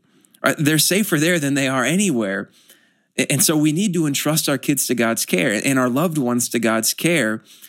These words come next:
but all the while even recognizing that God's plan for them is going to involve suffering. It is going to involve pain for them. And I think that's hard for a lot of us.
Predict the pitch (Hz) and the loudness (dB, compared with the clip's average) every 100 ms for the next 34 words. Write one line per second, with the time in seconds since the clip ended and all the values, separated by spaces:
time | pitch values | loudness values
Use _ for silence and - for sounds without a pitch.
0 | _ _ _ _ _ _ _ - 135 147 | _ _ _ _ _ _ _ 0 0 2
1 | 147 139 160 143 123 131 127 120 147 151 | 0 2 0 0 0 0 0 0 0 0
2 | 117 107 107 110 104 104 - - 117 98 | 0 0 -2 -2 -4 -6 -10 -2 0 2
3 | 135 135 - 131 151 156 117 113 104 120 | 0 0 -2 0 0 0 -2 -2 0 0
4 | 147 135 123 123 - 113 113 113 113 - | 0 0 -2 -2 -2 0 0 -2 -2 -2
5 | 135 - 101 98 - _ _ _ _ _ | -2 -2 -4 -6 -8 _ _ _ _ _
6 | _ _ _ 127 127 151 147 131 120 117 | _ _ _ 0 2 2 0 0 0 0
7 | 113 113 - 139 147 - 104 104 117 135 | 0 -2 -2 0 0 -4 -4 -2 -2 -2
8 | 151 139 - 151 156 - 131 143 175 101 | 0 0 0 -2 -2 0 0 0 -2 -4
9 | - - - | -2 -2 -2